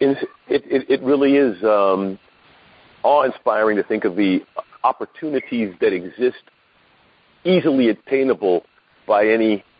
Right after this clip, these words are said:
manufacturer, lighting manufacturer or municipality that wanted to either upgrade or go forward with it.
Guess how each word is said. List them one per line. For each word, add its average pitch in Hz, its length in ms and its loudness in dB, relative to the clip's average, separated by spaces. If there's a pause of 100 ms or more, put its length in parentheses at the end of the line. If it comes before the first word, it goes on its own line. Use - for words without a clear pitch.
(100)
manufacturer, 101 800 0
lighting 95 240 -2
manufacturer 92 640 -2
or 90 180 2
municipality 92 720 -2
that 76 160 -8
wanted 82 300 -4
to - 100 -8
either 85 360 -2
upgrade 87 320 -2
or 76 60 -4
go 80 260 -2
forward 98 280 0
with 76 140 -8
it. 69 100 -8